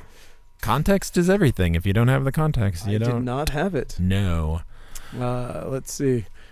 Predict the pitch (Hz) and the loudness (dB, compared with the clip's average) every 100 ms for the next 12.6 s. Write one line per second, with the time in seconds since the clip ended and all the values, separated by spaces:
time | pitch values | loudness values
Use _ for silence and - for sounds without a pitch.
0 | - - 127 113 190 120 - - 117 113 | -4 0 2 0 -8 -14 -16 -14 -14 -10
1 | - 127 113 135 110 117 117 123 127 107 | -4 -2 -2 -2 -2 -4 -6 -4 -4 -4
2 | - 135 120 98 - 113 110 95 202 226 | -6 -2 -2 -6 -10 -10 -8 -2 2 2
3 | 175 90 - 69 131 110 101 123 123 120 | 2 -2 -4 -4 -4 -4 -6 -4 -2 -2
4 | 131 131 131 143 - 143 139 139 - 151 | -2 -2 0 0 0 -2 0 0 0 0
5 | 151 156 - - 120 120 113 139 120 110 | 0 -4 -10 -8 -4 -2 -2 -2 0 -2
6 | 85 101 95 104 101 92 - - - - | -2 -4 -2 -2 -2 -4 -12 -16 -10 -4
7 | 98 90 - - 50 - - 127 120 120 | -2 -2 -6 -8 -8 -8 -6 -4 -4 -6
8 | - - 120 131 120 117 117 107 139 131 | -8 -6 0 0 0 -4 -4 -2 2 2
9 | 123 110 123 135 123 107 95 110 135 139 | 0 -2 0 0 0 -4 -6 -4 -2 0
10 | 123 113 127 117 117 120 127 123 120 110 | 0 0 0 0 0 -2 -2 -2 -2 0
11 | 104 101 107 - 135 143 127 120 113 139 | 0 0 0 2 2 2 0 0 0 0
12 | 123 139 120 - 113 - | 0 -2 -2 -6 -8 -10